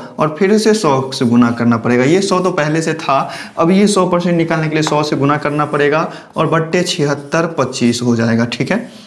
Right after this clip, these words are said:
छिहत्तर पच्चीस हो जाएगा। देखिए अब इसको हम cancel करते हैं तो बीस पंचे सौ कट रहा है और पाँच से काटेंगे तो पाँच इकाई पाँच, पाँच एक पच्चीस, ठीक है, पाँच दूनी दस, पाँच एक पच्चीस,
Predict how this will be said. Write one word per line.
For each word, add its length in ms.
छिहत्तर 440
पच्चीस 480
हो 100
जाएगा। 340
देखिए 220
अब 80
इसको 200
हम 100
cancel 360
करते 320
हैं 220
तो 140
बीस 320
पंचे 400
सौ 220
कट 240
रहा 260
है 180
और 220
पाँच 220
से 80
काटेंगे 360
तो 140
पाँच 280
इकाई 240
पाँच, 500
पाँच 220
एक 160
पच्चीस, 760
ठीक 140
है, 140
पाँच 300
दूनी 240
दस, 340
पाँच 200
एक 100
पच्चीस, 400